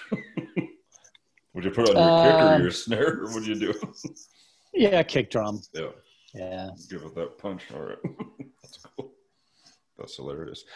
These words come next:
Speaker 1: Well, how long have you been drumming for anyways, man?
Speaker 2: Oh, uh, probably thirty-five plus years, maybe.
Speaker 1: Okay. Not your first rodeo then. There you go.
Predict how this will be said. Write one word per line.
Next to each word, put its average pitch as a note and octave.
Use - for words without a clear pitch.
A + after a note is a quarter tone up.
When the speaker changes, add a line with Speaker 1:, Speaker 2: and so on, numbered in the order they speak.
Speaker 1:
Well, B2
how D#3
long D#3
have C#3+
you C#3+
been C3
drumming B2
for A#2
anyways, A2
man? E2
Speaker 2:
Oh, B2+
uh, C3+
probably C3+
thirty-five B2+
plus C3+
years, C#3
maybe. C#3
Speaker 1:
Okay. C#3+
Not F2+
your F2
first F#2
rodeo E2
then. F2
There F#2+
you F2+
go. D2